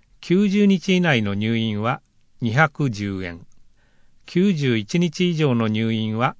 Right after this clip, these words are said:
百六十円。九十一日以上の入院に該当した場合は、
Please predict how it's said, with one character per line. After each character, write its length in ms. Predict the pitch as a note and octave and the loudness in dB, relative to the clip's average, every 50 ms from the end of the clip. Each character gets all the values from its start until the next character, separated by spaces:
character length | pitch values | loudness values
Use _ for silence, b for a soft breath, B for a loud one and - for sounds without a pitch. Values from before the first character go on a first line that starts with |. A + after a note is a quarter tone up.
| - | -18
百 380 | - - - A2+ G2+ - - D3 | -14 -6 -6 -6 -4 -2 -2 0
六 280 | C#3 C3 B2 - C#3 B2 | 0 0 -2 -2 -4 -4
十 300 | A2+ B2 A#2 F#2+ F#2 F2+ | -2 -2 -2 -2 -4 -8
円。 140 | E2+ E2+ - _ _ - - - - _ _ - - - - - _ _ _ _ _ _ _ _ _ _ - - | -14 -18 -20 _ _ -20 -20 -20 -20 _ _ -20 -20 -20 -20 -20 _ _ _ _ _ _ _ _ _ _ -20 -12
九 200 | - - A3 G#3+ | -4 -2 0 0
十 180 | F#3+ E3+ F3 D#3 | 2 2 0 0
一 220 | C#3+ B2+ - F#3 | 0 0 0 0
日 280 | F3+ F#3 - - G3 F#3+ | 0 0 0 0 0 0
以 40 | F3 | 2
上 180 | F3 E3+ D3 | 2 2 2
の 140 | B2 A#2 A2 | 2 2 2
入 240 | A2 A2 A#2+ B2+ C3 | 2 2 2 2 2
院 160 | C3 C3 B2+ | 0 0 0
に 140 | B2 A#2 G#2 | 0 -2 0
該 220 | G#2+ A#2 B2+ B2 | 0 0 0 0
当 180 | B2+ - C3 A#2+ | 0 -2 -2 -2
し 80 | - - | -2 -2
た 140 | - A#2+ A2 | -2 -2 0
場 180 | A2 A2+ A2 | 2 2 2
合 100 | A2+ A2 | 2 2
は、 180 | G#2+ G#2 G2+ | 0 0 -2